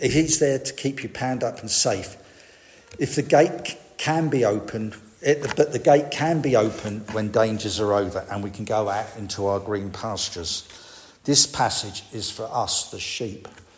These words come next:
And I would encourage you to read those passages where it talks about sheep.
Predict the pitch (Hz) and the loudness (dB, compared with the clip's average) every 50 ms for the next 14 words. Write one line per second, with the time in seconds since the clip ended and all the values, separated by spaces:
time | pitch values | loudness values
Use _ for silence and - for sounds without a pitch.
0 | - - - - 139 139 151 151 151 151 156 156 147 - - 180 170 156 147 - | -20 -20 -10 -4 0 4 4 4 4 4 0 -2 -4 -2 2 2 2 2 2 0
1 | - 139 131 131 - - 135 120 139 160 160 160 160 - 113 107 104 101 - - | 0 -2 -2 -2 -4 -4 -4 0 0 0 0 0 -2 -2 -2 -2 -2 -2 -6 -6
2 | - 101 92 - - - 98 - 113 107 101 110 123 120 113 107 - - - 143 | -8 -10 -8 -8 -8 -10 -10 -12 -12 -12 -8 -6 -4 -4 -4 -4 -8 -6 -4 -4
3 | 123 - - - - 107 - 101 98 98 - - - - 107 104 - - | -4 -4 -6 -8 -8 -6 -6 -6 -6 -6 -8 -8 -8 -8 -8 -10 -12 -14